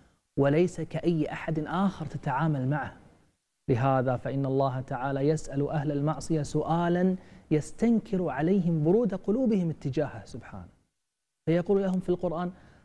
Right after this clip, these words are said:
"ما لكم لا ترجون لله وقارا"، أي ما لكم لا تبالون عظمة ربكم.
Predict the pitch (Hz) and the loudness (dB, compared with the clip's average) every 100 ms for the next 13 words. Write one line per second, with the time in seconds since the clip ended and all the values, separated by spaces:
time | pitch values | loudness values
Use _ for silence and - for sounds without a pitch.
0 | _ 180 196 269 247 - 208 185 170 160 | _ 2 4 4 0 0 0 0 0 -2
1 | 143 151 143 131 127 123 113 131 113 110 | -2 0 0 0 -2 -2 -4 -6 -6 -8
2 | 98 95 95 - _ _ _ 247 269 285 | -12 -12 -16 -20 _ _ _ 4 6 4
3 | 262 - 233 240 226 208 240 240 180 226 | 0 2 2 2 2 2 2 2 2 2
4 | 226 214 170 190 175 185 | 2 0 0 0 2 0